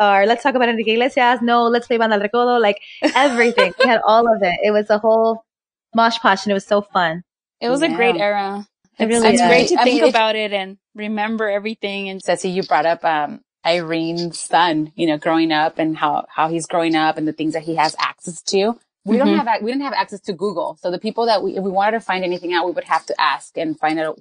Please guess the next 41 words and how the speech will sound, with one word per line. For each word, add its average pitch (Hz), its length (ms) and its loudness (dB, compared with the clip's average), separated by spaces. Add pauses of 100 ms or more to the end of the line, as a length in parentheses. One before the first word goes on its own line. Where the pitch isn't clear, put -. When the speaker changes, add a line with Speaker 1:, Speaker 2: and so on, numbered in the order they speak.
Speaker 3:
who 208 200 -4
we 196 140 -4
would 170 160 -6
need 170 200 -4
to - 120 -2
ask 139 180 -2
to - 100 -10
find 156 240 2
out - 80 4
Speaker 2:
Mm-hmm. - 100 0
Speaker 3:
the - 60 -2
answers 156 320 -4
to 269 100 -2
things. 320 400 0 (420)
In 208 120 -2
the 202 80 -2
sense 208 260 -4
of 233 80 -2
me 214 140 -6
being 185 200 -6
a 175 60 -2
nerd, 190 440 -4
like, 165 200 -4
I 180 80 -2
couldn't 214 540 -4
Google 175 500 -4
what, 160 260 0
um, 147 460 -2 (540)
what 196 180 0
oral 185 260 0
sex - 300 -6
was. 403 160 -4 (100)
<laughs> - 100 -14 (840)
Speaker 1:
Mm-hmm. 226 1040 4
Speaker 2:
<laughs> - 0 -
Speaker 1:
But 240 120 4
people 277 240 6
were 247 100 6
talking 247 320 4
about 269 280 4
it? 339 160 2